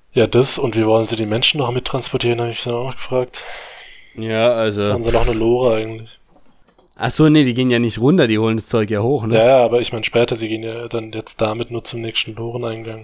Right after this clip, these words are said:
Speaker 1: weil sie
Speaker 2: Das
Speaker 1: ja
Speaker 2: ist die
Speaker 1: gesagt
Speaker 2: Frage,
Speaker 1: haben,
Speaker 2: ja, genau,
Speaker 1: die
Speaker 2: das hab ich
Speaker 1: Menschen
Speaker 2: mich auch, stimmt, du
Speaker 1: Ja.
Speaker 2: hast recht, ja. Das hab ich mich nämlich auch gefragt, ob sie sozusagen ihren Plan verworfen haben, nochmal runter zu gehen.
Speaker 1: Das kann
Speaker 2: Und
Speaker 1: natürlich
Speaker 2: jetzt
Speaker 1: auch
Speaker 2: zweihundert
Speaker 1: sein.
Speaker 2: Meilen oder so waren's, glaub ich, haben sie sich ausgerechnet.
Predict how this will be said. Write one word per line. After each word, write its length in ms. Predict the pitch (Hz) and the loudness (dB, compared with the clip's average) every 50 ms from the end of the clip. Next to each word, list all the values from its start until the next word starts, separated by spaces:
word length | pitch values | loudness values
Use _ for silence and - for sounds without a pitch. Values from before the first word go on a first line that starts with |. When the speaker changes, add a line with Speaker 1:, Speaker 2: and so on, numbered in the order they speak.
| - - - | -18 -16 -12
Speaker 1:
weil 100 | 120 110 | -8 -2
sie 40 | - | 2
Speaker 2:
Das 0 | |
Speaker 1:
ja 80 | - 113 113 - | 2 2 2 2
Speaker 2:
ist 100 | - - | 2 4
die 40 | 117 - | 4 2
Speaker 1:
gesagt 120 | 156 131 | 4 4
Speaker 2:
Frage, 320 | 127 131 143 170 180 180 165 | 4 4 4 4 4 4 4
Speaker 1:
haben, 60 | 143 123 | 4 6
Speaker 2:
ja, 180 | 131 147 156 | 6 4 4
genau, 280 | 156 151 147 139 143 147 | 4 4 4 4 4 4
Speaker 1:
die 60 | 143 139 | 4 2
Speaker 2:
das 120 | 131 - | 2 2
hab 80 | 139 135 | 2 0
ich 60 | 131 | 2
Speaker 1:
Menschen 120 | 131 127 | 0 0
Speaker 2:
mich 80 | 123 123 | 2 2
auch, 140 | 120 123 131 | 0 0 -2
stimmt, 360 | 123 - - - 135 139 135 113 | -6 -6 -2 0 0 0 0 0
du 60 | 113 | 0
Speaker 1:
Ja. 60 | 110 | 0
Speaker 2:
hast 120 | 110 - | 0 0
recht, 300 | 107 117 123 - - - | -2 -2 -2 -2 -4 -6
ja. 260 | - 107 110 110 107 - _ _ _ _ _ _ _ _ _ | -6 -6 -4 -6 -6 -10 _ _ _ _ _ _ _ _ _
Das 140 | - 107 110 | -10 -4 0
hab 100 | 143 151 | 0 2
ich 120 | 151 135 | 2 0
mich 140 | 143 147 143 | 0 -2 0
nämlich 300 | 143 151 143 143 139 139 135 | 0 0 2 2 2 0 0
auch 200 | 135 156 160 - | 0 -2 -2 -6
gefragt, 500 | - 147 - - 113 107 110 110 - 107 | -14 -14 -6 -2 0 0 0 -2 -4 -8
ob 140 | 117 107 | -10 -10
sie 120 | - - 107 | -8 -8 -6
sozusagen 640 | 104 113 113 - - 110 107 117 113 107 110 110 113 | -4 -4 -4 -4 -6 -10 -4 -2 0 0 0 0 -2
ihren 300 | 113 113 113 110 110 101 | -4 -4 -4 -4 -4 -4
Plan 260 | - 113 113 117 127 127 | -2 -2 -2 -2 -2 -4
verworfen 540 | - - 104 104 110 127 143 143 - 151 131 | -4 -4 0 2 2 2 2 2 -2 -2 -2
haben, 340 | 120 113 113 117 117 117 113 | 0 0 0 0 0 -2 -2
nochmal 280 | 113 110 110 110 107 | 0 0 0 0 0
runter 360 | 107 101 110 110 113 110 110 | 0 0 -2 0 0 0 -2
zu 140 | - - - | -2 -4 -8
gehen. 320 | 95 98 98 95 98 95 80 _ _ _ _ - - | -4 -2 0 0 0 -2 -4 _ _ _ _ -20 -18
Speaker 1:
Das 180 | - - - - | -14 -12 -12 -8
kann 140 | - 117 107 | -8 -6 -4
Speaker 2:
Und 100 | 107 110 | -2 -2
Speaker 1:
natürlich 240 | 110 113 113 101 98 | -2 -2 -2 -4 -4
Speaker 2:
jetzt 80 | 101 107 | -6 -4
Speaker 1:
auch 60 | 104 | -2
Speaker 2:
zweihundert 440 | - - 113 120 139 147 143 131 120 | 0 2 4 4 4 4 2 0 0
Speaker 1:
sein. 80 | 127 | 0
Speaker 2:
Meilen 320 | 127 127 131 139 143 147 147 | 0 0 0 0 0 0 -2
oder 160 | 143 143 143 | -2 -2 -2
so 180 | 131 - 143 | -2 -2 -2
waren's, 320 | 135 135 135 143 151 147 - | 0 0 0 0 -2 -6 -4
glaub 280 | - 143 139 139 139 | -2 0 0 2 0
ich, 100 | 143 127 | 0 -2
haben 160 | 135 131 131 131 | -2 -4 -4 -4
sie 180 | 131 135 135 | -8 -10 -12
sich 160 | 131 123 143 | -10 -6 -4
ausgerechnet. 720 | 127 131 139 135 - - 135 135 139 131 131 143 135 139 | -2 -2 -2 -4 -6 -8 -6 -6 -6 -6 -6 -8 -10 -10